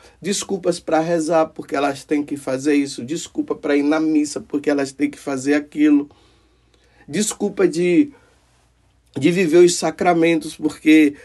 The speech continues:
elas acham que não há necessidade, porque elas já são felizes. Tem pessoas que não querem casar na igreja porque dizem que já são felizes.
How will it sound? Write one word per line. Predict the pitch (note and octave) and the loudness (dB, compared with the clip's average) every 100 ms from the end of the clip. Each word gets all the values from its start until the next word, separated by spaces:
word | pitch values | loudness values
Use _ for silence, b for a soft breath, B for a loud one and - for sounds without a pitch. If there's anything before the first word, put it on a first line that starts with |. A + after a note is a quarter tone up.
| B B | B B
elas | C#3+ D3 C3 | 2 4 2
acham | C#3+ C3 D3 | 0 -2 -4
que | - C3+ | -2 -4
não | C3+ | 0
há | B2 A#2+ | 0 0
necessidade, | C#3 B2+ - A#2 - D3+ C#3+ C#3 C#3 | -2 -6 -6 -10 -8 -2 0 0 -2
porque | A#2 | -4
elas | A#2 A#2+ | -4 -4
já | A#2+ | -6
são | - B2 | -8 -10
felizes. | - D#3 D3 D3 | -6 0 2 0
Tem | - G#3 | -2 -4
pessoas | A#3+ A3+ C4+ | -4 -4 -6
que | - | -2
não | G#4+ | -2
querem | - E3 E3 | 2 0 0
casar | E3 F3+ D#3 D3+ | 0 0 2 2
na | F#3 | 0
igreja | G#3 F3+ A3 | 0 2 2
porque | C4+ A#3 | 0 -6
dizem | G#3 - | -8 -4
que | D#4+ | -2
já | G#4 | -2
são | G#3+ F3 | -2 -2
felizes. | B2+ A2+ D#3 D#3+ | 0 2 2 0